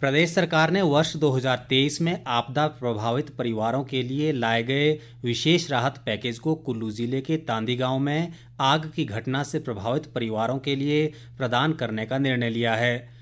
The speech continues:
मुख्यमंत्री सुखविंदर सिंह सुक्खू की अध्यक्षता में आज धर्मशाला में आयोजित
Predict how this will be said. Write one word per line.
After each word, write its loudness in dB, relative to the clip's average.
मुख्यमंत्री 4
सुखविंदर 0
सिंह -2
सुक्खू -6
की -2
अध्यक्षता -2
में -2
आज 0
धर्मशाला -4
में -2
आयोजित -2